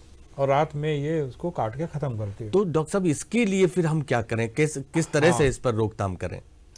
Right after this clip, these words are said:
Speaker 1: इसके लिए आप जानते हैं फेनवेल डस्ट एक आती है, अ,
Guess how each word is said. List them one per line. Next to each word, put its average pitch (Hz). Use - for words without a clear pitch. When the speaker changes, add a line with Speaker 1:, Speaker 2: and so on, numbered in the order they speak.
Speaker 1:
इसके -
लिए 175
आप 139
जानते 123
हैं 170
फेनवेल 143
डस्ट 135
एक 135
आती 110
है, 131
अ, 123